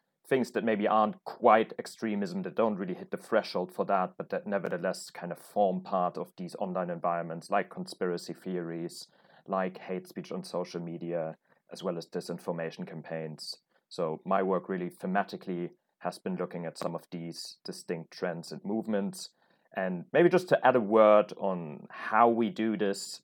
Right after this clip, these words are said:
not just sort of what we're looking at, but how we do it, we combine, uh, really three pillars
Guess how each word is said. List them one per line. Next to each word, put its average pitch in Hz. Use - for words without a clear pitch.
not 95
just 92
sort 87
of -
what 98
we're 98
looking 92
at, 87
but 87
how 101
we 98
do 95
it, 95
we 92
combine, 107
uh, 90
really 170
three 131
pillars 107